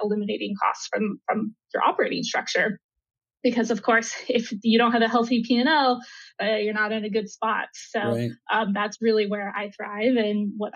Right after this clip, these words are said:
Speaker 1: I, I love to do.
Speaker 2: Yeah. And so what types of businesses, Kendi, have you kind of found your groove with? Because I, I know that you were involved heavily in tech startup,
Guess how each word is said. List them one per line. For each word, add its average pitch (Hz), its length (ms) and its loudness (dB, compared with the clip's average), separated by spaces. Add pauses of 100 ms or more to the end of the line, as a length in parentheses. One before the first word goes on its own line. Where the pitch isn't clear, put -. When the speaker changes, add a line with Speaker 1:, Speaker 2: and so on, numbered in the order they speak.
Speaker 1:
I, 214 400 0
I 220 140 -2
love 330 160 -2 (120)
to 226 60 -2
do. 233 360 -8 (600)
Speaker 2:
Yeah. 131 240 0 (600)
And 170 160 2
so 175 220 4
what 165 240 2
types 208 340 -2
of 143 140 -2
businesses, 147 500 -2
Kendi, 131 320 -2
have 120 140 0
you 123 420 0
kind 147 140 0
of 123 60 -6
found 131 180 2
your 113 120 0
groove 123 280 0
with? 113 160 0
Because 120 320 0
I, 123 120 -2 (140)
I 131 40 0
know 147 180 4
that 143 140 0
you 135 120 2
were 131 140 2
involved 120 460 0
heavily 127 420 0
in 107 380 -2 (480)
tech 143 260 -4
startup, 107 520 -2